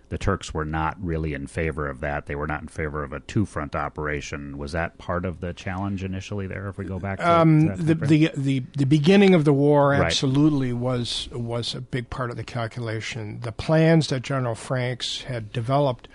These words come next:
Speaker 2: called not, not just for the use of Incirlik, but for the, the tran-, the transiting, uh, of Turkish, of, of Turkish territory by American forces uh, across, uh, southern Turkey, southea-, southeastern Turkey,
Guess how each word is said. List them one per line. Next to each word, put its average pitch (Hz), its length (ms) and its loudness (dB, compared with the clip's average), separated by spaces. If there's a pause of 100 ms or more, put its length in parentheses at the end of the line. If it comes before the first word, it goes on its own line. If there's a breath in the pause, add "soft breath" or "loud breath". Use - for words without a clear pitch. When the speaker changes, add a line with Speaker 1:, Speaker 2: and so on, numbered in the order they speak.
(420 loud breath)
Speaker 2:
called 147 520 4
not, 165 280 4
not 170 180 6
just - 220 2
for 135 120 -4
the 120 80 -4
use 120 240 -6
of 117 60 -12
Incirlik, 113 580 -8
but 127 280 -4
for 123 560 -2 (440 loud breath)
the, 123 160 -2 (120)
the 120 160 -4
tran-, 139 500 0
the 117 260 -8
transiting, 143 800 4
uh, 123 560 -4
of 120 180 -4
Turkish, 135 640 -6 (180)
of, 120 240 -8
of 120 140 -12
Turkish 127 300 -8
territory 139 580 -2
by 131 220 0
American 131 420 0
forces 127 640 -4 (640 loud breath)
uh, 123 260 -4
across, - 600 2 (100)
uh, 123 220 -6
southern 123 460 0
Turkey, 135 540 -2
southea-, 143 520 -2
southeastern 139 640 -2
Turkey, 120 480 -4